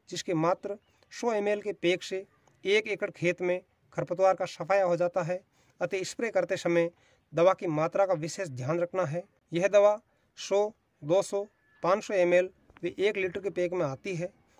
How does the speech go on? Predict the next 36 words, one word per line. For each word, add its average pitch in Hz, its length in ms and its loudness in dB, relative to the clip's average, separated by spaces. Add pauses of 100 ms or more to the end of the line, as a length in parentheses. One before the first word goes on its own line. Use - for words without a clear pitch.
(140)
इस 226 160 -12
दवा 202 160 6
की 196 140 0
कीमत 196 440 0 (420)
एक 233 240 2
हज़ार 190 220 6
रुपये 202 200 -4
प्रति 180 240 -6
लीटर 165 320 -4
के 180 100 -8
लगभग 165 360 0
रहती 165 300 -4
है। 170 120 -6 (600)
अगर 185 200 6
आपको 214 340 4
Oxyflo 233 440 -10
दवा 160 260 0 (400)
स्थानीय 208 400 4
बाजार 180 300 2
में 180 120 -2
न 180 160 0
मिले 185 200 -4 (420)
तो 190 60 -12 (100)
Oxyflorphan 202 800 -2 (400)
तेईस 202 280 0
पॉइंट 220 320 -4
पाँच 208 220 4
परसेंट 202 380 -4
ईसी 208 360 -10 (400)
टेक्निकल 226 400 4
नाम 185 280 4
वाली 196 180 2
अन्य 220 240 0
दवाएं 160 340 2 (360)
जैसे 175 220 -4
Oxyflor 202 580 0